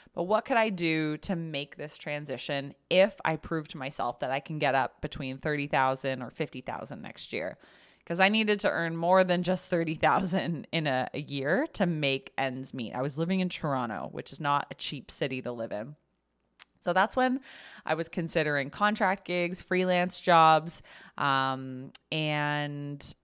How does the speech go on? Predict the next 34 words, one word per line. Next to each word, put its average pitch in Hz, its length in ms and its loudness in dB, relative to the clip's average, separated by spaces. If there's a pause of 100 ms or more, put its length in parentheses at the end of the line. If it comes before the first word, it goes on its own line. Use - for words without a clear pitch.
(560)
I 139 840 2
found 139 600 0
a 143 60 -6
bunch 156 280 2
of 202 140 -6
social 185 260 0
media 160 300 -2
clients, 143 560 -2
taught 165 260 0
the 180 60 -6
fitness 151 360 -2
classes, 127 800 -2 (380)
and 147 180 0
again, 123 400 2
had 139 400 0
the 127 140 -2
network 127 360 -6
marketing - 380 -8
company. - 560 -12
So 135 240 2
I 127 80 2
did 185 260 2
make 170 220 2
the 170 60 -2
transition, 131 600 -4
quit 175 280 0
my 160 160 0
job, 135 420 0
but 139 140 2
I 127 80 0
picked - 340 -8
up 123 240 -2
a 127 60 -6
ton 143 420 -4